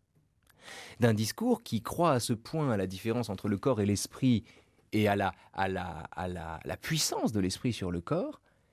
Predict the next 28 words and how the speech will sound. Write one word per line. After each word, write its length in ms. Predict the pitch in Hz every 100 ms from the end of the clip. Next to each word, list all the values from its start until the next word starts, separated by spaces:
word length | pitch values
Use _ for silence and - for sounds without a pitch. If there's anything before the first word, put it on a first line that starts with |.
| _
qu'il 200 | - 113
considère 560 | - 110 - 104 170 190
que 100 | 101
la 100 | 90
connaissance 720 | - 180 143 120 135 127 98
du 160 | 92 92
bien 360 | 101 156 269 - - - -
suffit 380 | - 123 104 185
à 60 | 131
nous 120 | 123
dissuader 440 | 110 113 120 123 180
de 100 | 123
mal 180 | 107
agir, 340 | 147 226 214 110
au 60 |
fond, 220 | 98 101 95 - -
ou 100 | 143
que 140 | - 135
la 100 | 117
connaissance 540 | 139 123 - 139 113
de 80 | 110
la 140 | 101
réalité 520 | 98 98 95 95 202 - - -
suffit 400 | - 117 175 131
à 60 |
dissiper 380 | 98 95 110 202
la 100 | 165
peine. 420 | - 247 147 92